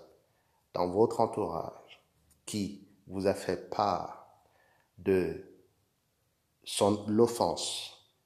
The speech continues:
que peut-être vous lui avez fait, la blessure que vous lui avez fait,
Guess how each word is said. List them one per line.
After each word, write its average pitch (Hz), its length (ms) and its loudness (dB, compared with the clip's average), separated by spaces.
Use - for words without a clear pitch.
que 90 80 -10
peut-être 104 460 2
vous 104 120 -4
lui 101 140 0
avez 95 240 0
fait, - 400 -12
la - 140 -4
blessure 90 600 2
que - 100 2
vous 110 180 4
lui 104 140 2
avez 90 240 0
fait, - 320 -14